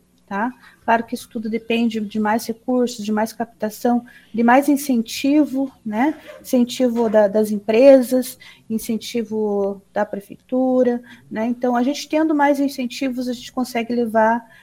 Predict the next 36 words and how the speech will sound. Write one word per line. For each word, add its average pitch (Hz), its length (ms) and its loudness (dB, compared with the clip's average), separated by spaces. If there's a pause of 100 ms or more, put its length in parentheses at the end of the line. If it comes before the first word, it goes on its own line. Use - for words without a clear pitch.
(140)
a 233 120 0
mais 226 260 2
lugares, 240 840 2
as 214 280 -2
comunidades 214 680 0
que 233 100 -6
realmente 214 480 -6 (320)
necessitam, 285 800 -2
pra 285 140 -6
que - 120 -8
elas 233 320 -4 (320)
se, - 380 -10
eh, 214 140 -2
sintam, 294 540 0
né, 240 340 0 (100)
essa, 226 280 -8
esse 214 180 -8
pertencimento, 233 800 -6
como 208 280 -6 (380)
já 214 140 -6
foi 226 160 -8
comentado, 233 680 2
sintam 262 560 -2
essa 220 220 -2
autoestima 254 840 -2 (300)
do 208 80 -10
seu 233 180 -4
local. 240 720 0 (400)
E 247 260 2
mais 247 240 2
uma 262 120 -2
coisinha 240 280 0
que 240 60 -6
eu 240 40 -6
queria 240 220 -8
comentar, 226 720 -2